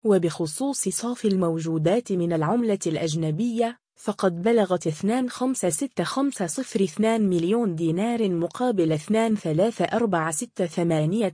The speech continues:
اثنان مليون دينار. ومن حيث عدد أيام التوريد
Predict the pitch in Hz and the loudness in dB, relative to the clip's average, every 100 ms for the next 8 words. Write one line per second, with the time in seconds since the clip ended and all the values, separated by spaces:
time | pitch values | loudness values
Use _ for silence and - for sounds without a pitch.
0 | - 156 208 226 220 185 170 190 240 185 | -2 -2 0 2 2 2 2 2 2 0
1 | 185 220 214 233 240 156 147 143 _ _ | -2 -2 0 0 -2 -2 -4 -8 _ _
2 | _ _ 202 196 196 190 214 226 - 185 | _ _ 2 4 4 2 -2 -4 -2 0
3 | 214 214 175 170 165 156 226 254 185 151 | 4 4 4 0 0 2 2 2 0 -2
4 | - 170 170 208 233 202 | 0 2 2 0 -2 -6